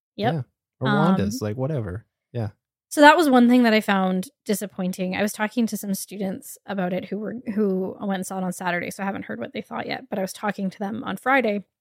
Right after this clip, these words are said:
Speaker 1: And one of them said, like, I just feel like M C U is becoming, like, a capitalist machine where it's like, if you wanna see Multi-,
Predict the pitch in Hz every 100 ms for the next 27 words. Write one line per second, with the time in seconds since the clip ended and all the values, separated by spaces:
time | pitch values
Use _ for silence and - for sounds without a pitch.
0 | _ _ _ _ _ _ - 226 226 208
1 | 208 196 190 185 185 185 - - 190 -
2 | 190 185 - 185 - 196 185 190 - -
3 | - - - - - - 254 214 - 196
4 | - 196 196 - - - - _ _ _
5 | _ _ _ - 208 220 214 208 - 208
6 | 185 180 185 196 202 190